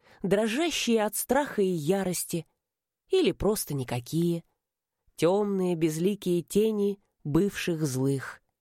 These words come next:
Никому не интересные и не нужные. Неузнанные теми, кому они сделали так много зла. Возможно, так оно и будет, кто знает.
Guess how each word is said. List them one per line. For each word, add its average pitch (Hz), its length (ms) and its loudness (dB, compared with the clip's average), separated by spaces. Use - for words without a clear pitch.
Никому 269 520 2
не 202 200 4
интересные 240 800 2
и 196 140 0
не 180 180 4
нужные. 147 640 -2
Неузнанные 220 1040 2
теми, 254 560 0
кому 208 320 2
они 190 260 2
сделали 208 580 2
так 208 300 -2
много 180 400 2
зла. 147 380 -2
Возможно, 302 520 2
так 311 240 0
оно 285 200 4
и 294 100 2
будет, 247 500 0
кто 269 200 2
знает. 143 480 -4